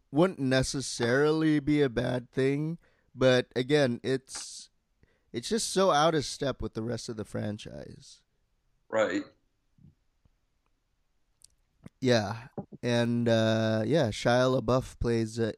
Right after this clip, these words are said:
Speaker 1: Indiana Jones' son,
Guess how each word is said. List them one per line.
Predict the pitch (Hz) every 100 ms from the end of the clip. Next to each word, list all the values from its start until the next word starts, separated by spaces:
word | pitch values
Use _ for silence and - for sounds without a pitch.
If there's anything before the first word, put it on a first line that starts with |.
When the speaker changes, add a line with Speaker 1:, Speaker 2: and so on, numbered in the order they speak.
| -
Speaker 1:
Indiana | 120 131 135 131 127
Jones' | 117 123 123 123 120 117 - - - _ _ _ _ _
son, | - - 135 104 92 -